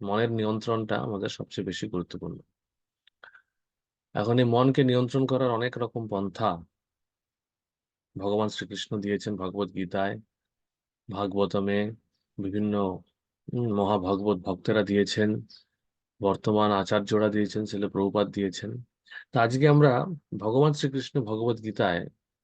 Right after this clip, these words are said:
কি বলেছেন সেই বিষয়ে একটি গুরুত্বপূর্ণ শ্লোকের আলোকে আমরা আলোচনা করার প্রয়াস করব। এটি যদি আমরা আমাদের জীবনে প্রয়োগ করার চেষ্টা করি,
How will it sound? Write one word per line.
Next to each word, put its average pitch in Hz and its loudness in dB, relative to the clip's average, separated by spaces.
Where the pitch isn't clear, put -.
কি 131 -2
বলেছেন 104 0
সেই 123 0
বিষয়ে 113 -2
একটি 107 -8
গুরুত্বপূর্ণ 117 -4
শ্লোকের 110 0
আলোকে 104 2
আমরা 98 -4
আলোচনা 90 -6
করার 92 -4
প্রয়াস 85 -4
করব। 82 -12
এটি 110 0
যদি 117 2
আমরা 117 4
আমাদের 113 0
জীবনে 110 -2
প্রয়োগ 117 2
করার 123 2
চেষ্টা 113 -6
করি, 98 -8